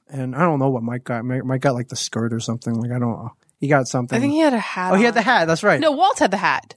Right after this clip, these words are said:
Speaker 1: Walt had a hat. I think Mike had a hat. We all had hats, and all
Speaker 2: Well, well, and you were the court jester.
Speaker 1: they were like, "Well, this is the only thing we have that will fit you, is the freaking jester outfit." And I'm like,
Speaker 2: Mm-hmm.
Speaker 1: "Come," I'm like, "Really?"
Speaker 2: Yeah.
Speaker 1: I'm like, "Really?" Yeah.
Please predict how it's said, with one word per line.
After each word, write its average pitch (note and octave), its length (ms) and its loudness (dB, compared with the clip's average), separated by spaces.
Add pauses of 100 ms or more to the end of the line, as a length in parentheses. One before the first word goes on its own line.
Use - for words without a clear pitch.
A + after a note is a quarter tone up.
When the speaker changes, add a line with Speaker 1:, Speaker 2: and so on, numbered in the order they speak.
Speaker 1:
Walt D#3+ 160 4
had E3+ 180 4
a D3 60 0
hat. C#3 240 2
I E3 60 4
think F#3+ 120 2
Mike F3 160 2
had D3 140 4
a C3 40 0
hat. C3 200 -2
We F#3+ 100 2
all F3 80 4
had C#3+ 180 0
hats, B2 280 -4
and C3+ 260 -6
all D#3 300 0
Speaker 2:
Well, G#3 80 -14
well, G#3+ 120 2
and A#3+ 280 2
you B3 100 4
were A#3+ 220 2
the G3 320 -4
court G#3 260 0
jester. E3 420 -2
Speaker 1:
they E3 120 2
were E3 160 4
like, D#3 180 2
"Well, E3 140 2
this D#3 180 -2
is D3+ 140 -4
the D#3+ 80 2
only D#3 160 2
thing D3 160 0
we D3 100 2
have C#3 140 2
that C3+ 80 0
will B2 80 -2
fit C3+ 240 -6
you, A#2 280 -12 (180)
is B2+ 100 -4
the C#3 80 0
freaking C3 300 2
jester B2+ 420 0
outfit." A2 420 -4
And A3 240 0
I'm C#3+ 80 0
like, D#3+ 140 2
Speaker 2:
Mm-hmm. F3+ 100 -4
Speaker 1:
"Come," G3 160 0
I'm E3+ 160 0
like, E3 220 -2
"Really?" E3+ 440 2 (640)
Speaker 2:
Yeah. E3 260 -4
Speaker 1:
I'm E3+ 120 4
like, D#3 200 2
"Really?" D#3+ 460 2 (840)
Yeah. A2+ 320 -6